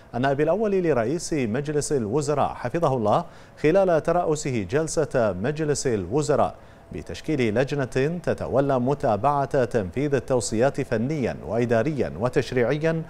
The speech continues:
والتأكد من اتخاذ الإجراءات الفورية المتعلقة بالحوكمة والمساءلة وكافة اشتراطات التخزين والتوزيع والبيع ومراجعة الأدوية،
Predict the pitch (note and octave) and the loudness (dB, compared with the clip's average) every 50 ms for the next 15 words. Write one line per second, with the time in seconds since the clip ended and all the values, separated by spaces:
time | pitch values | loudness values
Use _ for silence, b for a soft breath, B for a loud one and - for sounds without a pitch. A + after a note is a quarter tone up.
0 | B B B B B B - - - - - A#2+ C3 B2+ - D3 C3 A#2+ A#2 A#2 | B B B B B B -12 -12 -10 -4 -2 -2 -2 0 0 0 2 2 2 0
1 | - - A2+ - D3 D#3+ D#3+ D#3+ D3 C#3+ B2+ C3+ G#2+ G2 B2 D3 D3 E3 D3 - | 0 -2 -2 -2 0 0 4 4 4 4 4 2 2 2 2 2 2 0 0 2
2 | D3 B2+ A2 A#2+ D#3 E3 D3+ - D#3 C#3 B2 B2+ B2 - G#2+ G2+ A2 B2 D3+ D#3 | 2 4 4 4 2 2 2 2 0 0 0 0 0 0 0 0 2 0 0 0
3 | - D3+ - - C#3+ A#2+ A#2+ A2 G#2 F#2+ - - - F3 D#3 - - A2+ F#2 - | 0 -2 -2 -2 -2 -2 -2 -2 -2 -4 -4 -2 -2 -2 -2 -2 -6 -8 -8 -8
4 | - - - - E2+ G2+ C3 D#3 D#3 C#3 C3+ C3+ C3 - - E3 D#3 D3 C#3+ C#3+ | -10 -14 -14 -10 0 2 4 4 4 2 0 -2 -2 0 0 0 2 2 2 0
5 | D#3 D#3+ D#3+ B B B B B B - F#2 D2 C#2+ - - D3+ D3+ D3 - D3 | 0 -2 -4 B B B B B B -6 -4 -4 -4 -4 -2 -2 -2 0 0 -2
6 | - D3 C3 - - B2+ A2+ G2+ G2 - D3 D3+ - D#3+ - - C#3 A#2 - A2 | -2 -2 -4 -4 -2 0 0 0 2 0 0 0 0 -4 0 0 0 0 0 -2
7 | A#2 D3 D#3+ C#3 G#2+ F2 C2+ B1 D#2+ B2+ C#3 - - D3+ C#3 B2+ A#2 A#2 C#3 C3 | -2 0 0 0 -2 -2 -4 0 0 0 0 4 4 4 4 4 4 2 0 0
8 | G#2+ D#2+ E2 C#2 E2 A#2+ C#3+ C#3+ C3 D3+ D#3 D#3 D3+ C#3+ B2+ C3+ B B B B | 0 -2 -4 -2 0 2 2 4 4 4 4 6 4 4 2 0 B B B B
9 | B - B2+ C#3+ D3+ D#3 D3 - - C3+ C#3 C3+ B2 A2 G2 F2+ F2+ C3 D3 D3 | B 2 6 8 8 8 8 4 0 0 2 2 2 2 2 -2 -4 -4 -2 0
10 | C#3+ C#3 - C#3+ C#3 A#2+ A2 - D3+ D#3+ C3 A2 E2+ - - C2 | 0 0 0 0 -2 -2 -2 -2 -2 -2 -2 -4 -8 -8 -10 -12